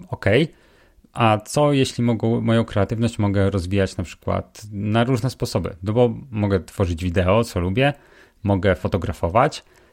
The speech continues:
a mogę też pisać, bo bardzo lubię pisać opowieści.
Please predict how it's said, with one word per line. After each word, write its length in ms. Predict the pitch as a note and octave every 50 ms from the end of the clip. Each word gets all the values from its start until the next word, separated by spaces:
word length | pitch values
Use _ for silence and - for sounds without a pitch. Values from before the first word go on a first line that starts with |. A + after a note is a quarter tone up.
| _ _ _ _
a 220 | - A#2+ B2+ D3+
mogę 280 | D#3 C3+ B2 B2+ C#3+ C#3
też 380 | - A2+ G#2+ A#2 C3 - -
pisać, 500 | - - D#3 C3+ - - D#2 D2+ - - -
bo 240 | F#2 F2 F#2+ F#2+ G2+
bardzo 300 | G#2 F#2+ G2+ F#2+ F#2+ G2
lubię 260 | G2 F#2+ F#2+ G2 F#2
pisać 320 | - - A2 G2 F#2+ - -
opowieści. 500 | E2 - F2 F2 E2 - - - A#2+